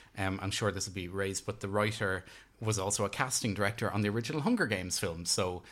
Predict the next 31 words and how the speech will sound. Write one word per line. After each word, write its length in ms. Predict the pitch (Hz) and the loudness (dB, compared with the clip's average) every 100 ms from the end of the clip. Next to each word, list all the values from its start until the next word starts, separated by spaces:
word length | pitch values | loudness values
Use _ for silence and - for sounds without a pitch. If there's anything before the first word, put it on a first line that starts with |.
| - | -20
first-time 460 | - 151 - 131 117 | -2 2 4 6 8
writer 480 | 110 107 104 98 - | 6 6 4 4 2
Sammy 300 | - 104 101 | 2 2 2
Birch, 420 | 101 98 - - - | 2 -2 -2 -6 -4
and 440 | 95 92 90 92 - - - - _ - | -2 0 -2 -6 -12 -20 -20 -20 _ -10
you 220 | 113 104 | -2 -2
would 140 | 92 | 0
hope 440 | - 117 113 113 - | 2 6 4 2 -2
that 540 | 107 95 90 - - - - _ _ - | 2 2 2 -6 -12 -14 -20 _ _ -6
I 40 | |
guess 200 | 120 135 | 0 0
it's 100 | 127 | 0
an 100 | 107 | -2
adapted 380 | 92 117 - - | 0 -2 -2 -2
story, 240 | - 92 87 | -2 -2 -2
but 120 | 90 | -4
you'd 120 | 87 | -4
like 120 | 87 | -6
to 60 | - | -6
see 140 | 92 | -8
a 40 | 82 | -6
few 280 | 95 85 - | -6 -8 -10
awards 500 | 90 87 85 85 - | -10 -8 -6 -6 -4
for 140 | - | -4
her, 160 | 90 90 | -2 -2
'cause 280 | - 92 - - - - _ - | 0 0 0 -2 -16 -20 _ -2
unlike 340 | 113 95 - - | 0 0 -2 0
Todd 180 | 101 104 | 0 2
Haynes' 340 | 92 85 90 | -2 -4 -4
other 160 | 135 127 | -2 2
films, 520 | 131 120 113 - | 2 2 2 0